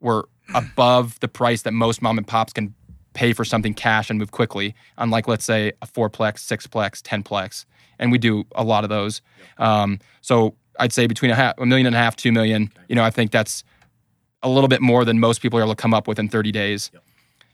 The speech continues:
Speaker 1: And then I would say, you know, under ten million, we're able to, you know, there's not, you know, when I've, when I've asked brokers that question of, like, "Hey, where is the sweet spot for guys like me?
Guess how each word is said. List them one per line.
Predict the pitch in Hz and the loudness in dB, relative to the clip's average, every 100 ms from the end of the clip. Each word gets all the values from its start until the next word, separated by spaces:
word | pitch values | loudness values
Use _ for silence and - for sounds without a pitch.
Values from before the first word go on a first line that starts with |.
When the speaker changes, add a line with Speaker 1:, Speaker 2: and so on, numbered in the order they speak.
| _ | _
Speaker 1:
And | 123 120 | 2 4
then | 120 117 | 4 4
I | 113 | 2
would | 110 | 0
say, | - 123 110 110 107 104 _ _ _ _ | -2 0 2 2 0 -4 _ _ _ _
you | |
know, | 113 107 | -4 -2
under | 120 120 113 110 107 _ _ | 0 2 2 0 -4 _ _
ten | - 123 117 | -2 2 2
million, | 110 107 107 104 104 _ _ | 2 0 -2 -6 -10 _ _
we're | 113 110 | -4 -2
able | 113 110 | 0 -4
to, | - 113 104 101 - _ | -4 -2 0 -2 -6 _
you | 123 | 0
know, | 107 107 | 0 2
there's | 110 | 0
not, | 110 117 110 - _ - | 4 4 4 0 _ -20
you | _ _ - _ | _ _ -20 _
know, | 120 | 2
when | 135 | 4
I've, | 151 - | 2 0
when | 139 | 2
I've | 147 139 | 2 4
asked | 123 - | 0 2
brokers | 123 113 110 | 0 2 0
that | 98 | 0
question | - 110 - | 0 0 0
of, | 107 | -2
like, | 110 104 98 _ _ | 0 -2 -4 _ _
"Hey, | - 110 | -4 -2
where | 107 120 127 123 117 - | 2 4 4 4 2 0
is | 123 113 | -2 0
the | 110 | -2
sweet | - 113 | -2 -2
spot | - 107 | 0 -2
for | 107 | 0
guys | 104 107 107 | -2 -2 -2
like | 110 110 | -4 -4
me? | 104 104 98 | -4 -2 -6